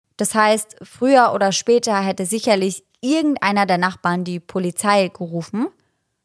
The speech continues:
Und das ergibt für mich einfach keinen Sinn, dass man das machen würde,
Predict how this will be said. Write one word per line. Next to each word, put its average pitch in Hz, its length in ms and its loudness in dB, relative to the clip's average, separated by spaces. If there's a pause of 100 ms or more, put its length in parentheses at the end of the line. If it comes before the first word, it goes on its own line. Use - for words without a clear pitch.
(300)
Und 220 260 0 (200)
das 254 300 0 (120)
ergibt 214 440 -4 (120)
für - 160 -4
mich 220 320 -4
einfach 185 220 -4
keinen 180 260 -4
Sinn, 202 320 -2
dass - 180 -8
man 175 120 -2
das 196 200 -2
machen 202 260 -4
würde, 180 340 -4